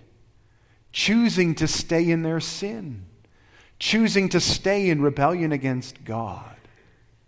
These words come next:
And there is only one consequence for such rebellion.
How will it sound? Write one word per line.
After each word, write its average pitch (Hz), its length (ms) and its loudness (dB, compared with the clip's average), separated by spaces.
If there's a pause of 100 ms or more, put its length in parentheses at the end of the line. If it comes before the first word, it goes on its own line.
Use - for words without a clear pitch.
(200)
And 143 120 -4
there 165 140 2
is 202 260 -2
only 180 360 -2
one 151 260 -2
consequence 147 960 -6 (260)
for 151 320 -6
such 120 300 -8
rebellion. 107 640 -10